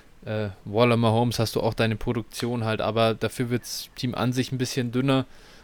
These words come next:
Und dann hast du Smitty und, und Renfro, die auch mehr so über ihre Catches kommen wahrscheinlich als über, über die Big Plays. Aber mit dem Team machst du, glaub ich, nicht viel verkehrt. Also Henry bringt dir die,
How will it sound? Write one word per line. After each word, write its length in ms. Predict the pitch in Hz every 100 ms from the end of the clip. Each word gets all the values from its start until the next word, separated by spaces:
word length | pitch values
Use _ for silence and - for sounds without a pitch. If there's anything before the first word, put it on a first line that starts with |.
| -
Und 140 | 110
dann 160 | 113 117
hast 220 | 131 113
du 40 |
Smitty 480 | 117 - 139 135 139
und, 340 | 123 120 127 123
und 200 | 123 117
Renfro, 400 | 127 135 - 123
die 160 | 120
auch 160 | 110 123
mehr 180 | 127 123
so 100 | 127
über 160 | 123
ihre 220 | 123 120
Catches 460 | 117 - - 135 -
kommen 460 | - 131 135 127 123
wahrscheinlich 600 | 123 127 127 127 123 98
als 200 | 123 -
über, 340 | 123 120 117 - - - -
über 140 | 123
die 100 | 117
Big 260 | 113 131 -
Plays. 460 | - 127 123 - - - - - _ - - - - -
Aber 240 | 120 143 143
mit 220 | - 143 135
dem 240 | 160 147 -
Team 200 | - 151
machst 200 | 135 143
du, 40 | 156
glaub 180 | 135 135
ich, 80 | 123
nicht 180 | 123 113
viel 140 | - 151
verkehrt. 540 | - - 151 147 - -
Also 420 | 107 101 110 104
Henry 400 | 104 143 165 151 143
bringt 260 | - 135 143
dir 100 | 135
die, 320 | 127 131 127